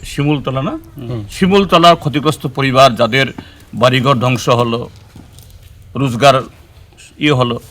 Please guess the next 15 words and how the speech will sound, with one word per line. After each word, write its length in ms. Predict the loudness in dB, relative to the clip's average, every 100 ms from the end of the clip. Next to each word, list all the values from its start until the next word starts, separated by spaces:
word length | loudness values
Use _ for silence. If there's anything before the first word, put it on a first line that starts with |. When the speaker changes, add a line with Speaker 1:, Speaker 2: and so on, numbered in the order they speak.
| -20 -20 -20 -20 -20 -12
Speaker 1:
কি 100 | 0 4
সাহায্য 200 | 4 4 0
করা 140 | 0 0
হয়েছে? 260 | -4 -12 -18 -20 -20 _ _ -20 -20 -20 _ -20 _ _ -20 -20 -20 -20 -20 -20 -20 -4
বলছে 280 | -2 2 2 2 0 -8 -20 -20 -20 -20 -20 -20 -20 -20 -12 -2
যে 80 | 0 2
সরকারের 360 | 2 4 2 2
কোনো 120 | 0
স্কিম 220 | 0 -2 -2 -2
নেই। 120 | -8 -16 -20 -20 -14
অদ্ভুত, 400 | -14 -4 -2 -2 -6 -20 -20 -20 -20 -20 -20 -20 -20 -20 -20 -20 -18 -4
কোন 100 | -2 4
দেশে 160 | 6 6
আছি 120 | 4 0
আমরা? 180 | -2 -8